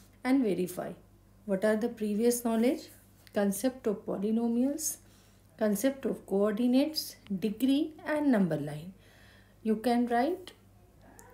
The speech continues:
uh, whatever help you are taking in this lab activity. Materials required is graph paper and colored pens.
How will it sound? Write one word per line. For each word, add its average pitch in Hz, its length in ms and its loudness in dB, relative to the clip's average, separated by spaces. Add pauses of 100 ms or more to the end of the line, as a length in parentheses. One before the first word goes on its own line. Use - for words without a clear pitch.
(100)
uh, 208 280 2
whatever 214 480 2
help 220 360 0
you 196 160 2
are 190 120 6
taking 190 520 -2
in 214 220 2
this 247 380 0 (200)
lab 180 280 -2
activity. 175 600 -4 (1600)
Materials 294 640 2
required 214 520 2
is 277 320 -2 (560)
graph 190 380 0
paper 208 360 0
and 226 260 0 (380)
colored 196 440 0 (160)
pens. 185 480 -4